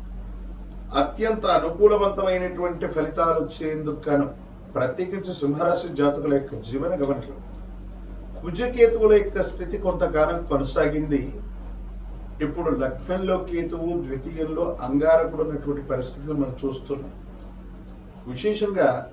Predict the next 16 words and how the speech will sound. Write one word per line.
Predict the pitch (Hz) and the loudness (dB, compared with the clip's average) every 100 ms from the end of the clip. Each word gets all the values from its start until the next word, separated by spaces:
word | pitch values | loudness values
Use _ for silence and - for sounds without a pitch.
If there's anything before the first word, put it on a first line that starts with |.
| - - - - - | -16 -20 -18 -10 4
సర్పస్వరూపమైనటువంటి | - - - 262 254 - 175 170 185 - 190 175 165 147 143 143 175 - 131 | 4 4 2 6 6 4 -4 -2 -2 0 -2 0 -2 -4 -2 -4 -4 -4 -2
దేవతా | 131 143 156 143 | 0 0 0 -2
స్వరూపాలు | - 147 139 - 123 107 - - - - - - - - | -2 0 0 0 -6 -8 -8 -10 -10 -10 -10 -10 -10 -2
శ్రావణ | 135 151 180 180 - | 2 4 4 2 4
పాసంలో | 175 175 185 185 175 | 2 2 -2 2 2
మనకి | 165 156 175 143 131 147 165 | 2 -2 2 2 4 2 2
విశేషంగా | 139 170 175 185 175 165 160 143 | 0 0 -4 -4 0 2 2 2
నాగపంచమి, | 127 143 - 196 - - - - - - - - 208 208 190 156 - - - - 151 | 2 2 0 0 -4 -4 -6 -10 -14 -14 -14 -12 -10 -10 -10 -14 -16 -16 -16 -6 -2
ఇది | 170 156 | 0 0
సమస్తమైనటువంటి | 143 - - - 196 196 185 180 175 143 - | 0 0 -4 0 2 2 -2 -2 -6 -6 -2
సర్పదేవతలకి | 139 - 196 185 175 165 160 147 139 | -2 0 -2 0 -2 -2 -2 -4 -2
చాలా | 135 131 127 - | -2 -2 -4 -6
ప్రీతికరమైనటువంటి. | 151 190 214 175 135 135 120 - - - - - - - - - - - - - - | -6 -4 0 0 0 -4 -6 -10 -12 -14 -14 -14 -14 -14 -14 -14 -14 -12 -12 -10 2
పాముల | 185 190 208 202 - | 6 6 6 4 2
పుట్టలో | - 165 160 - - - - - 139 | -2 2 2 2 -4 -12 -12 -6 -2
పాలు | 123 | 0